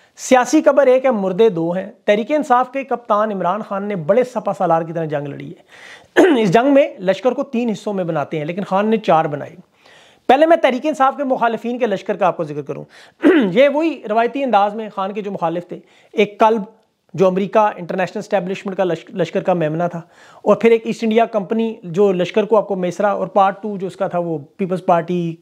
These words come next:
ये काजी फायज इलेक्शन कमीशन, ये सारे। और इनके पास सोने की ज़िरा, हीरों की तलवारें लेके अपनी ताकत से पहुंचे हुए थे। खान ने बड़े मुख्तलिफ अंदाज से जंग लड़ी।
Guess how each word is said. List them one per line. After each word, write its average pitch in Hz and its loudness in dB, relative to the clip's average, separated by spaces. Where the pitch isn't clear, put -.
ये 175 0
काजी 175 0
फायज 160 0
इलेक्शन 160 -4
कमीशन, 160 -4
ये 156 -2
सारे। 143 -4
और 240 6
इनके 262 4
पास 254 4
सोने 240 4
की 233 2
ज़िरा, 226 4
हीरों 208 -2
की 240 -8
तलवारें 208 -2
लेके 208 -2
अपनी 190 -2
ताकत 196 -2
से 233 -4
पहुंचे 226 -4
हुए 208 -4
थे। 196 -12
खान 247 2
ने 349 0
बड़े 349 2
मुख्तलिफ 294 0
अंदाज 233 2
से 190 -10
जंग 151 -8
लड़ी। 135 -16